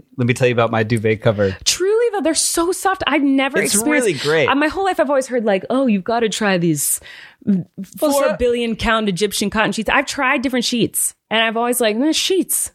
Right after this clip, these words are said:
Speaker 2: Who cares? It's sheets." I go to hotels, and people are like, "We have the best sheets in the world." And I'll go to hotels. With, you've been,
Speaker 1: I'll
Speaker 2: you've
Speaker 1: never
Speaker 2: been to
Speaker 1: get a
Speaker 2: hotels.
Speaker 1: different duvet
Speaker 2: Never.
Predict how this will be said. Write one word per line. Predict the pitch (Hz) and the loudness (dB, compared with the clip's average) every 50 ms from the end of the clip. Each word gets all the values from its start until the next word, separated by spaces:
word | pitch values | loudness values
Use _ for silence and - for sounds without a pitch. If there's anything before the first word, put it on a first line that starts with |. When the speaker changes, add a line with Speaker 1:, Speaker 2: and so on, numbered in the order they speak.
| _ - | _ -6
Speaker 2:
Who | 302 | -2
cares? | - 349 320 226 180 - - | 0 2 2 2 0 0 -4
It's | - - - - | -4 -4 0 2
sheets." | 320 302 233 - - - - - - - | 2 2 2 0 -4 -6 -6 -6 -4 -2
I | - 277 | 0 0
go | 240 311 | 2 2
to | 311 302 | 2 2
hotels, | 294 302 - 330 302 247 | 0 0 0 0 2 2
and | 247 | 0
people | 254 233 240 | 0 0 0
are | |
like, | 226 208 | 0 0
"We | 240 | 0
have | 233 196 | 0 0
the | 190 | 0
best | 165 151 202 196 190 - | 0 2 0 0 0 0
sheets | - 208 - | -2 -2 -2
in | - | -4
the | 202 190 | -2 0
world." | 196 196 196 | 0 2 2
And | 185 175 - - - - - | 0 0 -4 -8 -10 -4 0
I'll | 233 277 | 0 2
go | 254 262 302 | 2 2 2
to | 359 | 2
hotels. | 320 302 - 311 294 208 | 2 2 0 0 -2 -2
With, | 262 294 240 | -2 -4 -2
you've | 233 277 349 640 - | -2 0 0 -2 -2
been, | - 339 339 294 277 | 0 0 0 2 2
Speaker 1:
I'll | 190 214 240 | 2 2 2
Speaker 2:
you've | 190 | 2
Speaker 1:
never | 160 370 508 539 | 2 0 2 2
Speaker 2:
been | 508 - 285 | 2 2 2
to | |
Speaker 1:
get | 151 - | 2 2
a | - | 0
Speaker 2:
hotels. | - 110 | 0 0
Speaker 1:
different | 131 127 117 123 120 117 107 | 0 -2 -2 -2 -4 -4 -4
duvet | - 113 101 110 107 107 233 | -4 -4 -2 0 2 2 2
Speaker 2:
Never. | 254 247 240 208 185 175 | 2 2 2 0 -2 -2